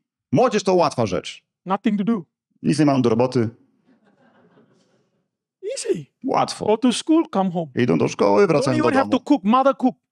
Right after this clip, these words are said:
Speaker 1: Nie muszą nawet gotować, bo mamusia im gotuje.
Speaker 2: Wife, different.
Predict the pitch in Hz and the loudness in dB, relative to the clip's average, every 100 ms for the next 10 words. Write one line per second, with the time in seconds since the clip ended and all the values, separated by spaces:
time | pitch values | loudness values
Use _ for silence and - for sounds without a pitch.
0 | _ - 135 139 143 131 127 - _ 131 | _ -2 0 2 2 4 2 -2 _ -2
1 | 135 147 139 135 127 - 110 127 123 110 | -2 0 0 0 -4 -8 -2 0 2 0
2 | 92 92 90 - 139 311 392 359 - 190 | 0 -2 -2 -4 -2 0 2 0 -2 0
3 | 294 - 330 285 | 0 2 0 -2